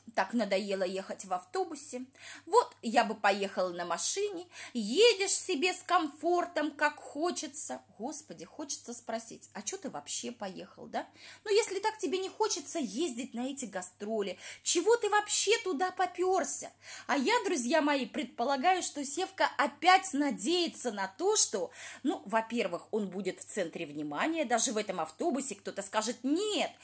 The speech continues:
уже не будет». Ребята, все еще может быть. Вы знаете, это сейчас он не в центре внимания, потому что пока еще неважно себя чувствует, это заметно, да? Плюсом, ко всему прочему, они еще только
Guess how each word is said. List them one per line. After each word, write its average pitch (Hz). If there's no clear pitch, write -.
уже 320
не 370
будет». 285
Ребята, 233
все 453
еще 415
может 320
быть. -
Вы 392
знаете, 480
это 440
сейчас 392
он 294
не 339
в -
центре 330
внимания, 370
потому 453
что 415
пока 392
еще 339
неважно 320
себя 226
чувствует, 339
это 277
заметно, 247
да? 254
Плюсом, 440
ко 226
всему 220
прочему, 196
они 196
еще 196
только 190